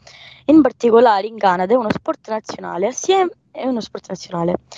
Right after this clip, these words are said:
L'hockey sul ghiaccio è riconosciuto come uno dei quattro sport principali professionistici, professionistici americani. E a livello mondiale il campionato più importante è la National Hockey League,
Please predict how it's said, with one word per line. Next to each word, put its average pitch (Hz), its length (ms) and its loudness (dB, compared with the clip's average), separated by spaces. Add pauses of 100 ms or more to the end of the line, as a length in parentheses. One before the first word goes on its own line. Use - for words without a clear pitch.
(300)
L'hockey 269 240 8
sul 220 180 -6
ghiaccio 196 380 4
è - 20 2
riconosciuto 202 680 0
come 214 220 0
uno 254 120 0
dei 196 120 2
quattro 247 380 -2
sport - 420 0
principali 190 580 0
professionistici, 196 840 -6 (100)
professionistici 214 1120 -4 (360)
americani. 175 680 0 (680)
E 262 100 8
a 254 60 10
livello 233 420 6
mondiale 196 440 0
il 190 60 -4
campionato 247 420 0
più - 120 -8
importante 196 560 0
è 247 40 6
la 214 120 4
National 247 800 0
Hockey 233 360 4
League, 185 400 -4